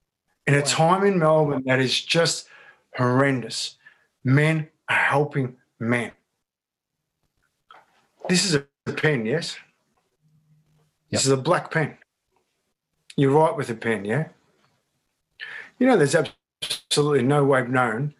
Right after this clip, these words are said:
Speaker 1: that we can all think about this pen the same way, because we've all written different letters, we've all signed different things, we've all,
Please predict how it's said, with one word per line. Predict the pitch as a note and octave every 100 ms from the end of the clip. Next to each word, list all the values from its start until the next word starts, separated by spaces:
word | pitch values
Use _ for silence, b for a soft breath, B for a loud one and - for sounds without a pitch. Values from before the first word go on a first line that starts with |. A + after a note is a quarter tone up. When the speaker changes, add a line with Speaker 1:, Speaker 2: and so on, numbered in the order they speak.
| _ -
Speaker 1:
that |
we | C3+ D3+
can | D#3+
all | D3+
think | C3+ D3
about | C3 C3+ C#3
this | C3
pen | - B2+
the | A#2+
same | - A#2 A2+
way, | A2 G2 _ _ _ b b b -
because | C3+ C3+
we've | B2 C3
all | F3 F3
written | D#3+ - C#3
different | C3+ C3 C3+
letters, | A#2+ A2+ D3 C3+
we've | A#2
all | D#3+ F3+
signed | - D#3 D3+ C3
different | B2 A#2+ A#2
things, | A#2 A2+ B2
we've | A#2+
all, | C3 C3 B2+